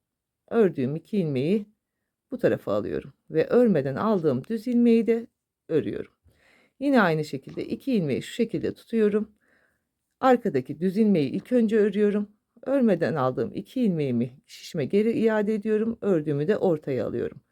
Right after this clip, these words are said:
Ve iki ilmeği de bu şekilde düz örüyorum. Ve sonradan düz ilmeğimi ve ters ilmeğimi.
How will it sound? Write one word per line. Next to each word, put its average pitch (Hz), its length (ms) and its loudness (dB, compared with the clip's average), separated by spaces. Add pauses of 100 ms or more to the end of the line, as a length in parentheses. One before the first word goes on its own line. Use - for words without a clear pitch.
(520)
Ve 156 320 2
iki 226 240 -4
ilmeği 139 280 0
de 127 120 -6
bu - 40 -18
şekilde 170 460 -4
düz 170 160 -4
örüyorum. - 440 -6 (560)
Ve 180 140 2
sonradan 185 760 0 (500)
düz 208 180 -2
ilmeğimi 202 580 2 (280)
ve 160 420 -2
ters - 340 -8
ilmeğimi. - 300 -10